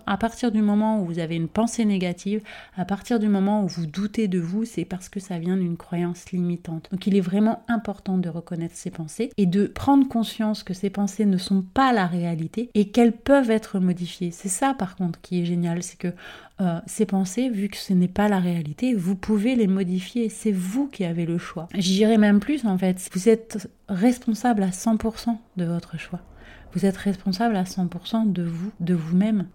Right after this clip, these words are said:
Donc, euh, si vous avez vraiment envie de vous sortir de ce syndrome de l'imposteur, eh bien, vous avez le choix. Vous avez la possibilité de le faire.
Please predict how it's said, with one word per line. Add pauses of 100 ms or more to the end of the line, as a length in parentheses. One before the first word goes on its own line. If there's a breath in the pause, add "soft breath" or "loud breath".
Donc,
euh,
si
vous
avez
vraiment
envie
de
vous
sortir
de
ce
syndrome
de
l'imposteur, (100)
eh
bien, (100)
vous (240)
avez
le
choix. (320 loud breath)
Vous
avez
la
possibilité
de
le
faire.